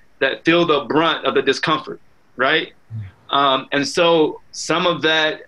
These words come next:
I mean, I know many people who are listening, they may not be leaders in the church, and they be thinking, "Yo, how, how exactly do I do that?" For instance, well, what might it look like for you, instead of always inviting maybe a white friend or colleague to come to you,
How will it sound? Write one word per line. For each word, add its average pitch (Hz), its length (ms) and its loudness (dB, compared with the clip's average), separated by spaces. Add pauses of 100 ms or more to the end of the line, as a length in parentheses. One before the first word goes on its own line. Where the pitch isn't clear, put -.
I 139 120 -2
mean, 151 160 2
I 160 80 0
know 165 140 0
many 160 240 0
people 160 220 0
who 156 100 6
are 143 60 2
listening, 147 420 2
they 139 80 2
may 151 140 0
not 151 160 -2
be 147 100 2
leaders 143 320 2
in 147 80 0
the 127 80 0
church, 147 380 0
and 127 80 0
they 147 80 0
be 135 120 -2
thinking, 139 280 -2
"Yo, 131 120 0
how, 143 160 -2
how 165 300 -2
exactly 151 400 0
do 123 220 0
I 147 200 2
do 123 200 -4
that?" 107 280 0 (800)
For 143 160 -2
instance, 156 300 0
well, 160 240 4
what 190 180 4
might 185 200 0
it 175 100 2
look 180 320 0
like 165 260 0
for 147 160 -2
you, 156 540 4
instead 165 400 0
of 151 260 2
always 160 460 2
inviting 143 720 0
maybe 165 300 0
a 131 120 2
white 143 340 -2
friend 156 240 0
or 135 120 -2
colleague 147 540 0
to 139 100 0
come 151 240 -2
to 135 80 4
you, 160 360 0